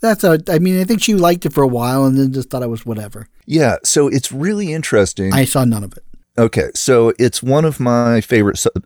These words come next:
Speaker 2: subgenres, as you know, which is why I took the time to watch this movie, is because I like these trapped on a spaceship movies. So this movie, what it does is interesting, I think. I, I don't know if it totally worked for me, but it goes for realism,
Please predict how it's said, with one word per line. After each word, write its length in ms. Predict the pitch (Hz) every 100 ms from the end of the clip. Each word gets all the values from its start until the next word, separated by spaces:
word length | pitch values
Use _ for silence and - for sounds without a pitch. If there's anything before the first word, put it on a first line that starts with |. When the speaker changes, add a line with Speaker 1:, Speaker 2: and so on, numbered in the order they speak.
| -
Speaker 2:
subgenres, 720 | - 92 78 76 67 67 -
as 220 | 85 71 76
you 80 |
know, 180 | 71 55
which 160 | 55 90
is 120 | 73
why 440 | 87 85 82 80 -
I 200 | 82 78 69 _ _ -
took 200 | 98 -
the 80 | 80
time 260 | 85 76
to 80 | 71
watch 320 | 76 73 -
this 200 | - -
movie, 240 | 69 55 55
is 140 | -
because 300 | 92 101 82
I 100 | 85
like 380 | 78 92 101 -
these 220 | 95 -
trapped 400 | - 92 82 -
on 80 | 80
a 60 |
spaceship 540 | - - 76 - 64 -
movies. 500 | 71 53 - - - -
So 180 | - 123
this 300 | 170 170 165
movie, 380 | 180 180 127
what 180 | 107 110
it 140 | 104 -
does 500 | 139 135 98 92 - -
is 580 | 101 101 101 95 90 - -
interesting, 760 | 139 143 98 76 - 71 73 -
I 100 | 80
think. 380 | 82 76 73 -
I, 140 | 104 101 113
I 60 |
don't 200 | 131 156
know 260 | 147 135 131 - - -
if 120 | 95
it 120 | 113 -
totally 400 | 131 120 98 85
worked 380 | 90 113 -
for 220 | - 156 147
me, 220 | 156 156 - -
but 120 | 202
it 100 | 98
goes 240 | 135 147
for 220 | - 131
realism, 600 | 95 110 104 80 - -